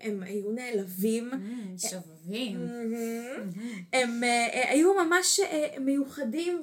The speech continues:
Speaker 1: ו-, והיו להם כישורים יוצאי דופן מהבחינה האלוהית.
Speaker 2: מהמם.
Speaker 1: אה, אבל התנהגו כ-,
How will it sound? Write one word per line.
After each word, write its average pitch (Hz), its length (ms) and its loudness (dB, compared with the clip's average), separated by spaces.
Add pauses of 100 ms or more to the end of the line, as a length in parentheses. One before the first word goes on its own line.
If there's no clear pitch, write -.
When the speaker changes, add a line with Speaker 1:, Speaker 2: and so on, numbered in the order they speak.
(140)
Speaker 1:
ו-, 247 380 0
והיו 247 200 2
להם 330 180 -6
כישורים 269 460 -8
יוצאי 262 320 -4
דופן 214 540 2 (440)
מהבחינה 220 880 0
האלוהית. 180 1700 -4
Speaker 2:
מהמם. 208 360 -6 (380)
Speaker 1:
אה, 208 760 0
אבל 262 400 0 (120)
התנהגו 247 840 -2 (180)
כ-, - 80 -10